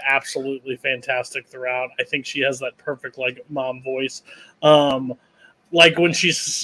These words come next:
she, uh, when the aliens save at the end, and she's like, "Let's adopt 'em." Um,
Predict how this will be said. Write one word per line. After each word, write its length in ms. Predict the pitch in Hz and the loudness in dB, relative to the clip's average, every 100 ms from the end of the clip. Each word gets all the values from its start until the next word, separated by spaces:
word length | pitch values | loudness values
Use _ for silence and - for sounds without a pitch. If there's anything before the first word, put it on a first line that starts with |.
| 151 | -8
she, 460 | 156 - 156 147 147 | -4 0 2 2 2
uh, 300 | 143 135 135 | 4 4 2
when 140 | 151 | 2
the 200 | 151 139 | 2 6
aliens 440 | 151 156 156 143 - | 6 6 2 0 2
save 260 | 147 143 | 4 4
at 120 | 143 | 2
the 160 | 147 147 | -2 -2
end, 200 | 151 147 | -2 -2
and 80 | 139 | -6
she's 180 | 139 123 | -8 -8
like, 160 | 123 | -6
"Let's 240 | 202 294 311 | 0 0 2
adopt 500 | 294 302 254 220 - | 4 4 4 -2 -6
'em." 120 | 123 - _ _ _ - | -8 -10 _ _ _ 0
Um, 540 | 170 170 156 147 143 | 6 6 6 4 0